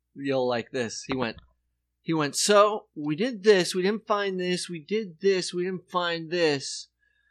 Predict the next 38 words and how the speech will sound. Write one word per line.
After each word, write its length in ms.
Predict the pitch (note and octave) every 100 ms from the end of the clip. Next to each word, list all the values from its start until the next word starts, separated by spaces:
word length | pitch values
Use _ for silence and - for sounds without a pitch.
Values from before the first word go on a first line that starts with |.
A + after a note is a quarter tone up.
| _
So 200 | - G3+
I 40 |
gotta 200 | F#3+ B3+
tell 320 | A#3 - B3 A#3+
you, 100 | D#3
Hans," 400 | C#3+ C#3 C#3+ -
he 80 |
always 220 | C3+ A#2+ -
does 200 | A#2+ A2
it 100 | -
like 160 | G2+
this. 200 | G#2+ G#2
He's 160 | A#2 A#2
like, 120 | A#2
"I 60 | C3
gotta 220 | E3 G3
tell 260 | G3 G3+
you, 120 | F#3 B2
Hans, 440 | A#2+ A#2 A#2 - _ _ - - _ _ _ _ _ _
what 160 | D#3 B3+
do 80 | C#4
you 160 | C4+
think 280 | B3+ A#3 G3+
I'm 160 | G3+ G3
thinking 360 | - G3 G3
it 120 | F3+ F3+
is 220 | F3 C3
right 200 | A2 G2
now?" 280 | F#2+ F#2 F#2+ _ _ _ _ _ _ _ _ _ _ -
And 120 | B2+
I 100 | B2+
went, 280 | B2+ A#2+ - _ _ - - - C3+
"The 80 | F3
medication?" 920 | F3 F#3+ F#3+ - G3 F#3 G#3+ C4+ C#4+ D4+
He 60 |
went, 180 | C3+ A#2+ _ - - _ _ _
"The 80 | -
medication. 760 | C3 D3 E3 E3+ A#2+ - F#2+